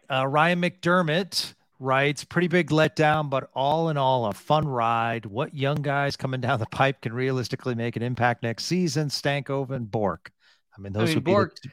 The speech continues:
Speaker 2: like, Bourque, Bourque, I think is, it's more fair to put expectation on Bourque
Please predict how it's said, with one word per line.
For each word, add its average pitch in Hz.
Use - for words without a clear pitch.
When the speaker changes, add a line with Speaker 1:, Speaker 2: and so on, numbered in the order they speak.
Speaker 2:
like, 143
Bourque, 180
Bourque, 165
I 147
think 143
is, 123
it's -
more 147
fair 131
to -
put 120
expectation 123
on 113
Bourque 110